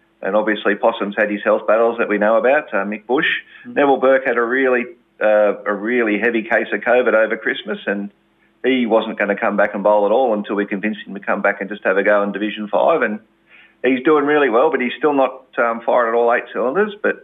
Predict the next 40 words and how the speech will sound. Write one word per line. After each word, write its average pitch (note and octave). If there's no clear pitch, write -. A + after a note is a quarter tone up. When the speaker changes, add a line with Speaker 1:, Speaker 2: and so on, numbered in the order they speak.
Speaker 1:
uh, A2+
look, F3
we're G3+
quietly G3+
confident C#3+
we, C3
that, -
uh, A2
the A2
Division A#2+
Five C#3
team G#2+
has G#2
a, G2+
has G#2+
a G#2
real G#2+
chance F#2+
this F#2+
year. A#2
And, G2
um, G2+
you G2
know, A2
again, G#2+
we've G#2
got -
Panda A2+
in A2+
the A2+
team, A#2+
and G2
he's, A2+
he's G#2
improving G#2
all G2+
the -
time. A#2+
Speaker 2:
Yeah. G2+
Speaker 1:
Um, G2+